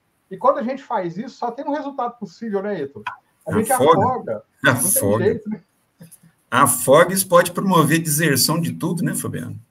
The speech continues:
Speaker 2: De perder tudo que já tem sido feito. E não é pouco. Esse ser que olha por nós,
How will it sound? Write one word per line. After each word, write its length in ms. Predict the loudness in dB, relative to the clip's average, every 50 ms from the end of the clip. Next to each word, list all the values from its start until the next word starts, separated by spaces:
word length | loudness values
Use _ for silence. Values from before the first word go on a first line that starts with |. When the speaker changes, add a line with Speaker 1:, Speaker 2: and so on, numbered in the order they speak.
| _ _ _ _ -20 -20 _ _ _ _ _ _ _ _ _ _
Speaker 2:
De 100 | -10 -10
perder 600 | -6 -2 -2 0 0 2 2 2 2 2 -2 -4
tudo 260 | -6 -6 -6 -6 -6
que 100 | -6 -2
já 140 | 0 0 0
tem 220 | 0 0 0 0
sido 280 | 0 0 -2 -4 -6 -8
feito. 460 | -8 -6 -6 -6 -8 -8 -12 _ _ _ _ _ _ _ _ _ _ _ _ _ _
E 60 | -4
não 140 | -2 -2 -2
é 60 | -2
pouco. 500 | -4 -6 -6 -6 -6 -8 -10 -16 -20 _ _ _ _ _ _ _ _ _ _ _ _ _ _ _ _ _ _ _ _ _ _ _ _ _ _ -20 -20 -20 _ _ _ -6
Esse 380 | -2 0 0 2 0 2 2
ser 460 | 2 2 2 2 4 4 2 2 2
que 160 | 0 -4 -2 0
olha 300 | 0 0 0 0 -2 -6
por 300 | -8 -8 -6 -6 -4 -2
nós, 720 | -2 -2 0 -2 -2 -4 -6 -6 -8 -8 -8 -10 -10 -14